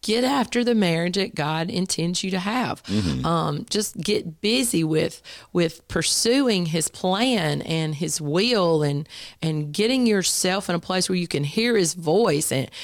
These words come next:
Speaker 1: and know that you're moving in the right direction. I mean, Eric and I use this word all the time. Anybody that ever listens to us,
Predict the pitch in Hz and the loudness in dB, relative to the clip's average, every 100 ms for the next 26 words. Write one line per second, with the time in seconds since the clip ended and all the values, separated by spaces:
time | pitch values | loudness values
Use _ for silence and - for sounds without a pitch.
0 | - - 156 151 156 185 269 220 180 196 | -12 -4 0 2 2 4 4 4 2 4
1 | 202 170 214 196 196 185 175 190 - 143 | 4 4 4 2 2 2 0 -2 -2 -2
2 | 147 214 - - 147 - 170 160 - 202 | -2 -2 -2 -2 -2 -2 0 -2 -2 -4
3 | 240 247 233 196 180 185 - 160 147 - | -4 -4 -2 -2 -2 -4 -2 -2 -2 -2
4 | 156 180 170 165 156 147 156 160 151 143 | 0 0 0 -2 -4 -4 -6 -6 -6 -6
5 | 139 151 151 151 147 - - 143 139 | -6 -6 -6 -8 -8 -10 -10 -8 -8